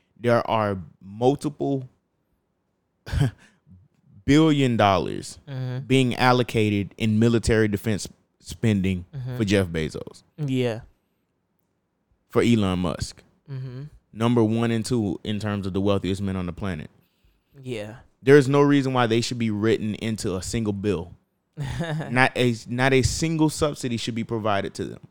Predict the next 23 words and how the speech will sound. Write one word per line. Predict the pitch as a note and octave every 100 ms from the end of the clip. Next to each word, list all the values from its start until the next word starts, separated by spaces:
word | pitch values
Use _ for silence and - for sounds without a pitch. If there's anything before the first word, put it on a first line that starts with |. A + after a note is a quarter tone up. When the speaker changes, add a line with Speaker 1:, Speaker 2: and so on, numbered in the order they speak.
| -
Speaker 2:
Mm-hmm. | C#3+ C3 B2+ D3 _ _ _ _ _ _ _ _ - - _ -
Speaker 1:
Earlier | D3+ E3 E3
Speaker 2:
Yeah. | D#3+
Speaker 1:
on, | D#3+ D#3+ B2+
the, | B2+
the | A#2 A#2+
money | C3 E3+ G3+
that | G3 D#3
seeded | - - F3 F3 C#3 G2 E2 _ _ _
Tesla | - D#3 - - - - _ -
Speaker 2:
Mm-hmm. | D3+ C3 B2 D3 _ _ _ _ _ _ _ -
Speaker 1:
came | E3 E3 E3+
from | D#3+ D#3 C3+
Obama. | C3+ C3 B2 B2 F2 E2 - _ _ _ _ _ C3+
Speaker 2:
Mm-hmm. | B2 A#2 C3 _ _ _ _ _ _ _ _ _ _ _ _ _ _ _ _ _ _ _ _ _ _ _ _ _ _ _ _ _ _ _
Yeah. | A2+ A#2+
Speaker 1:
Billions | E3+ G3+ G3 E3+
of | D#3 C3+
dollars | C3 B2 F#2 F#2 -
were, | G#2 B2+ B2
were, | D#2+ B2 A#2+
were | F#2 A2+ A2+
subsidized | - C#3+ C#3 - A2+ G#2 C#2 G1+ G1+ - -